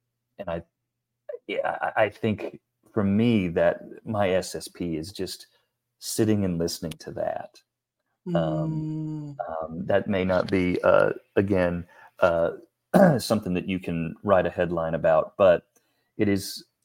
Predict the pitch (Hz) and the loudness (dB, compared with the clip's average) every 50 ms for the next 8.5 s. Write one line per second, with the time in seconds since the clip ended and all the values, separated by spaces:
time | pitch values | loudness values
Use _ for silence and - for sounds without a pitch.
0 | _ _ _ _ _ _ _ _ _ _ _ _ 131 127 - - 135 120 110 110 | _ _ _ _ _ _ _ _ _ _ _ _ -12 -12 -10 -6 -4 -2 2 4
1 | 113 113 104 98 95 98 110 113 113 104 95 101 101 104 98 92 98 90 98 92 | 6 6 6 6 4 4 6 6 6 4 4 2 2 2 2 0 0 -2 -2 -2
2 | 90 87 87 87 87 87 92 95 90 95 92 87 - 92 85 85 82 82 82 82 | -2 -2 -4 -4 -8 -8 -8 -6 -4 -4 -4 -4 -6 -6 -8 -8 -8 -8 -10 -10
3 | 82 80 - - - _ _ _ _ _ _ _ _ _ - 90 82 80 82 82 | -12 -14 -16 -18 -20 _ _ _ _ _ _ _ _ _ -12 -8 -8 -6 -6 -6
4 | 80 - _ _ _ - 98 92 90 87 90 95 95 98 95 - 101 95 98 101 | -8 -12 _ _ _ -6 -4 -4 -2 4 8 8 8 8 6 2 0 0 0 2
5 | 101 98 92 87 85 85 87 82 85 87 82 80 78 85 80 76 76 78 78 78 | 2 2 2 2 2 2 0 0 -2 -4 -4 -4 -4 -8 -10 -10 -10 -10 -10 -12
6 | 76 - - - - _ _ _ _ _ _ _ - 85 80 80 - - 90 80 | -12 -14 -16 -18 -20 _ _ _ _ _ _ _ -8 -8 -8 -8 -8 -6 -6 -4
7 | 78 78 78 - - - 101 98 95 90 85 85 80 82 - - - 90 80 76 | -4 -6 -8 -10 -2 0 2 2 2 2 0 -2 -4 -8 -12 -12 -12 -12 -10 -8
8 | - 87 85 85 85 85 80 78 78 78 | -4 0 2 2 2 2 2 0 -4 -8